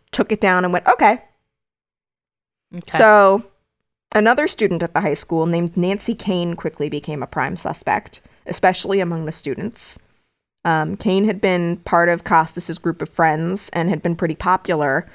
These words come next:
Speaker 1: before she had a falling out with all of them. And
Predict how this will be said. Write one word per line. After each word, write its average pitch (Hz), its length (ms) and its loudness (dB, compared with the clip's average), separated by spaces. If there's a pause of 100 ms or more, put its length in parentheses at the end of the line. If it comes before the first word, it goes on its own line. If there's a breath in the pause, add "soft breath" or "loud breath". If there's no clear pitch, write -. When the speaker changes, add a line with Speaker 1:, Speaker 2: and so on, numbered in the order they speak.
(380 soft breath)
Speaker 1:
before 170 480 2
she 175 260 0
had 170 340 2
a 165 180 0
falling 180 460 2
out 160 280 0
with 156 220 -2
all 147 200 4
of - 100 -6
them. 139 400 -4 (180)
And 151 520 -2